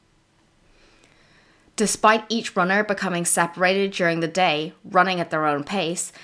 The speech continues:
they all met at the checkpoint at the end of the day, rehydrated and rested. But also, they got to catch up and somewhat socialise. I'm sure they were a bit too tired to be that chatty.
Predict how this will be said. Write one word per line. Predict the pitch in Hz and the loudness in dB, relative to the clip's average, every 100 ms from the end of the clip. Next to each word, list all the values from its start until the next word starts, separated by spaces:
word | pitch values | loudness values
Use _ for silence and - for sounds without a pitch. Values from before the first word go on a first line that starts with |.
| - - | -20 -2
they | 190 185 | 0 4
all | 196 214 | 4 4
met | 208 185 | 4 0
at | 185 | -2
the | |
checkpoint | 170 196 170 - 160 151 | -4 0 -2 -2 -6 -6
at | 147 | -4
the | 156 | 0
end | 185 170 | 0 -2
of | - | -8
the | 143 | -8
day, | 143 131 139 - _ _ | -6 -4 -6 -12 _ _
rehydrated | 185 202 196 196 202 190 190 190 - | -4 -2 0 0 0 0 0 -4 -6
and | 175 165 | -6 -2
rested. | 156 139 - 104 69 - - _ _ _ - | -2 -2 -6 -12 -12 -16 -18 _ _ _ -14
But | - | -2
also, | 220 220 - 175 156 165 - | 2 2 0 -6 -6 -8 -6
they | 196 | -2
got | 185 165 | -2 -4
to | 170 | -6
catch | - 156 - | -4 -4 -2
up | 156 139 - | -4 -4 -8
and | 170 156 | -8 -6
somewhat | - 147 131 - | -4 -4 -6 -8
socialise. | - 175 160 - - - 180 - - - - - - - | -2 -2 -2 -10 -12 -16 -14 -16 -16 -20 -20 -20 -16 -6
I'm | 175 | -4
sure | - 190 170 | -2 0 0
they | 165 | 0
were | 147 | -2
a | |
bit | 151 185 - | -2 -4 -4
too | 208 | -8
tired | 196 - 170 165 | -6 -4 -4 -4
to | - | -8
be | 143 | -6
that | 143 - | -4 -4
chatty. | - 127 - - 175 | -6 -8 -8 -10 -16